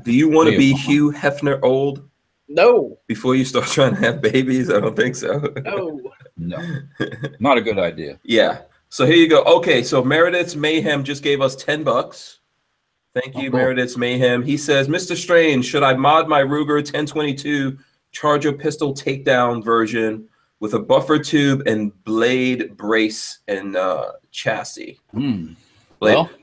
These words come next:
Speaker 1: So hold on a second.
Speaker 2: I like to
Speaker 1: Um,
Speaker 2: build, yeah, if you wanna build, like, an S B R, yeah, I guess.
Speaker 1: Yeah, I mean, that's not a bad, uh,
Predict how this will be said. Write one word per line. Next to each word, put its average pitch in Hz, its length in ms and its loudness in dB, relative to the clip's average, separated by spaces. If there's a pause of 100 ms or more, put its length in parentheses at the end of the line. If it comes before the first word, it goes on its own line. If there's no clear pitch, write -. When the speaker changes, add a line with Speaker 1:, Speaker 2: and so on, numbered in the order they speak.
(120)
Speaker 1:
So - 800 0
hold 165 260 4
on 123 100 4
a 104 40 0
second. 95 640 -2
Speaker 2:
I 110 100 0
like - 180 6
to 110 140 2
Speaker 1:
Um, - 40 4
Speaker 2:
build, 151 260 0
yeah, 139 140 0
if - 80 -4
you 143 100 -2
wanna 135 140 0
build, 135 200 2
like, 113 140 2
an 120 80 2
S 120 160 0
B 123 120 -2
R, 143 280 -2
yeah, 156 180 -6
I 117 40 -6
guess. 139 340 -8 (140)
Speaker 1:
Yeah, 165 340 4
I 127 40 4
mean, 156 160 6
that's - 200 2
not 185 140 4
a 143 40 4
bad, 127 460 6 (320)
uh, 117 320 -2